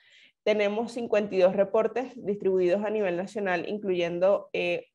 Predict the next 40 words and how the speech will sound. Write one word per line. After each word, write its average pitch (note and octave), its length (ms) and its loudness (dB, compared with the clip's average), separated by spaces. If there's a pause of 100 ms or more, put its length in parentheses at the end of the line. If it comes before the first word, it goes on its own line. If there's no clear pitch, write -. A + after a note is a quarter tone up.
(420)
países F#3 360 0
como G3 260 -4
México, G3+ 640 -2
en G3+ 100 -2
donde F3 320 2
ha F3 100 2
tenido F#3+ 300 -2
alcance G3 420 -4
nuestra G3+ 400 -4
plataforma. G3+ 720 0 (560)
También G3+ 360 4
se G#3 140 -4
pueden A3 280 -2
destacar G3+ 640 2
las G#3+ 240 -4
áreas G#3+ 480 0
en F#3+ 100 -6
donde F#3 240 -2
fueron F#3+ 480 2
recolectados F#3+ 960 0 (360)
estos F#3+ 360 -4
triatominos G3+ 640 0
o F3 140 4
estos F3+ 300 -2
chipos, A#3 480 -2
si G3 100 -4
fue E3+ 220 -2
dentro F3+ 240 0
de F3+ 80 4
la F3+ 120 0
casa, A3+ 400 2
en F#3 100 -2
un E3 120 -6
área E3+ 240 -4
selvática G3+ 880 0
o F3+ 160 -2
fuera F3 260 2
de F3+ 100 4
la F3 140 0
casa. G#3+ 460 -2